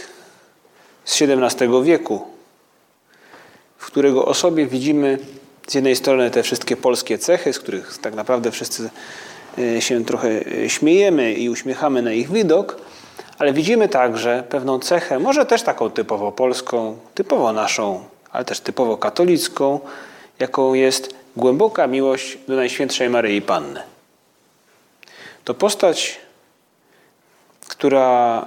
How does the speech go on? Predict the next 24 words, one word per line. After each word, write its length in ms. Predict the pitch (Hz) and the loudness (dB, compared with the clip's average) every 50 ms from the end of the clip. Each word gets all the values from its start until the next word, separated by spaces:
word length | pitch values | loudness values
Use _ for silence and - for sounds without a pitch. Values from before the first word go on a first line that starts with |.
| - - - | -10 -14 -14
e, 500 | - 123 120 113 110 104 104 98 98 - - - 117 | -10 -10 -8 -8 -8 -8 -10 -10 -10 -12 -12 -8 -4
no, 140 | 131 123 120 | -4 -2 -2
znana 340 | 117 147 202 196 143 107 | 0 0 2 2 2 0
jest, 500 | 95 92 90 - - - - - - - - - - - - | -2 -4 -6 -10 -12 -14 -14 -20 -20 -20 -20 -20 -20 -20 -14
można 200 | 107 107 107 107 | -12 -10 -10 -8
powiedzieć, 340 | - 117 113 113 110 113 - | -6 -4 -4 -4 -4 -4 -4
w 20 | |
szerokim 380 | - - 123 117 - - 127 117 | -2 0 0 0 0 -2 -4 -4
świecie, 520 | - - - 143 131 131 - 127 131 147 - - - - - - - - - - - _ - | -2 0 2 2 2 2 2 0 -2 -2 -2 -6 -16 -16 -16 -16 -16 -18 -20 -20 -20 _ -2
bo 120 | 127 123 120 | -2 -2 0
to 140 | - 131 | 2 0
nie 300 | 131 135 143 135 127 - - | 2 2 2 2 2 0 0
byle 240 | 127 123 120 123 120 | 2 2 2 2 2
kto, 480 | 120 - - 131 123 127 151 - - - - - - - - - - - - _ _ _ _ - | 0 -2 0 2 2 2 0 -2 -6 -12 -16 -18 -18 -20 -20 -20 -20 -20 -20 _ _ _ _ -6
a 120 | 123 117 | -4 -4
książę 480 | - - - 147 139 135 131 127 127 120 | -4 -2 0 2 2 2 4 2 2 2
Mikołaj 500 | 120 120 120 - 160 151 143 131 127 - | 2 0 0 2 2 2 4 2 2 0
Sapiecha, 600 | - 123 113 - - 113 107 - - 85 - - - - _ _ _ _ _ _ _ _ _ _ _ _ _ _ _ _ _ _ _ - | -2 -2 -4 -4 -2 -4 -4 -4 -6 -10 -12 -14 -18 -20 _ _ _ _ _ _ _ _ _ _ _ _ _ _ _ _ _ _ _ -20
który, 480 | - - - 147 139 143 139 139 143 - - - - - - _ _ _ _ _ _ _ _ _ _ _ - _ - - - - - - | -8 -2 0 4 4 4 4 2 0 -6 -12 -16 -20 -20 -20 _ _ _ _ _ _ _ _ _ _ _ -20 _ -20 -20 -20 -14 -10 -8
mm, 600 | 127 120 117 117 117 117 113 113 113 113 113 113 117 117 - - | -6 -6 -6 -6 -8 -8 -8 -8 -8 -8 -8 -10 -10 -12 -14 -12
w 100 | - - | -12 -6
czasie 260 | - 139 127 - 139 - | -2 -2 -2 0 0 0
po-, 240 | - 135 131 131 131 143 151 131 120 | 2 4 4 2 2 0 -4 -4 -2
pielgrzymował 800 | - 123 123 113 113 127 127 139 135 127 127 120 120 113 107 107 | 0 0 0 2 0 2 2 2 2 2 2 0 0 0 -4 -6